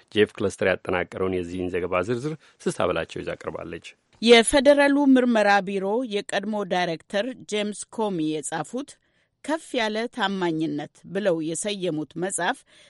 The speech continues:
Speaker 2: በዚህ ሳምንት አንባቢ እጅ ከመግባቱ ቀደም ብለው ኤቢሲ ከሚባለው የዜና አውታር ጋር ትላንት ባደረጉት ቃለ ምልልስ ከኃላፊነታቸው ከመባረራቸው በፊት ከፕሬዝደንት ትራምፕ ጋር በግል ያደረጓቸውን ንግግሮች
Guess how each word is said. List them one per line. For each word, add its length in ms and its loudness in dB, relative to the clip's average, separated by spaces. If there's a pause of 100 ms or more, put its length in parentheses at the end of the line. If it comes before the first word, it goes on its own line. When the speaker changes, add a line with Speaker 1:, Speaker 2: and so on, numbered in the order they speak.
(120)
Speaker 2:
በዚህ 280 -2
ሳምንት 460 -2 (140)
አንባቢ 480 0 (200)
እጅ 260 -8 (160)
ከመግባቱ 760 -6
ቀደም 340 -6
ብለው 240 -2 (600)
ኤቢሲ 440 2 (200)
ከሚባለው 760 -2
የዜና 460 -2 (160)
አውታር 420 -4
ጋር 240 -4 (140)
ትላንት 420 -2
ባደረጉት 720 -4
ቃለ 280 -4
ምልልስ 420 -4 (340)
ከኃላፊነታቸው 1200 -2
ከመባረራቸው 1040 -4
በፊት 420 -2 (420)
ከፕሬዝደንት 800 -2
ትራምፕ 380 -6
ጋር 240 -2 (120)
በግል 460 -2
ያደረጓቸውን 1000 -2
ንግግሮች 600 -4